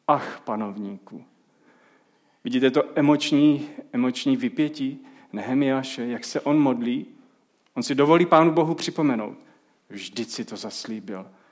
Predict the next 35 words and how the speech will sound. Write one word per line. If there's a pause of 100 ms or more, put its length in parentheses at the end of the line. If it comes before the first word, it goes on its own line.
(1200)
My
víme,
že
jestli
budeme
dělat
špatné
věci,
že
nás
potrestáš. (480)
Ale
vždyť
si
nám
zaslíbil,
že
jestliže
budeme, (1200)
když
se
znova
obrátíme
k
tobě,
tak
nás
přivedeš,
i
kdybychom
byli (400)
na
samém
okraji
země.“